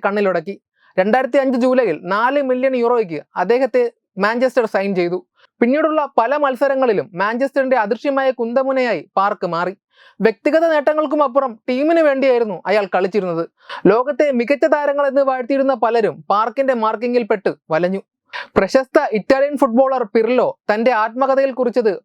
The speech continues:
പാർക്ക് പ്രോഗ്രാം ചെയ്ത ഒരു മെഷീനെ പോലെയാണ് എന്നാണ്. ഗ്രൗണ്ട് മുഴുവനും പന്തുമായി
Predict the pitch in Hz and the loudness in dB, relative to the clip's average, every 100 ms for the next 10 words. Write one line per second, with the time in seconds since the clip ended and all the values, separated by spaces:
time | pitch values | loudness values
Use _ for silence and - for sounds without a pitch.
0 | - 202 233 220 233 208 214 220 233 262 | -2 0 -2 -2 -4 -2 0 0 0 -2
1 | 262 254 240 190 226 208 185 240 247 220 | 0 0 0 0 0 -2 -4 -2 0 0
2 | 220 208 180 190 165 147 139 139 - _ | 0 0 0 -2 -4 -4 -6 -6 -10 _
3 | _ - 214 247 302 302 277 294 277 170 | _ 0 0 2 0 0 0 -2 -2 -4
4 | - 208 233 269 254 240 | -2 -2 0 0 0 -2